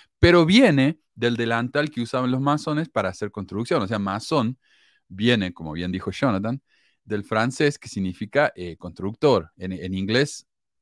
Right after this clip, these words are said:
eh, masón significa, mason significa albañil, uno que trabaja con piedras para construir. Em, sí,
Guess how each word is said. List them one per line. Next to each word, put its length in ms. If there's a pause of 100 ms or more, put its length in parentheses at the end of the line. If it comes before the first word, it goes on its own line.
(140)
eh, 380
masón 340
significa, 600
mason 340
significa 460
albañil, 600 (380)
uno 180
que 120
trabaja 340
con 180
piedras 480 (160)
para 160
construir. 480 (1160)
Em, 440 (1200)
sí, 260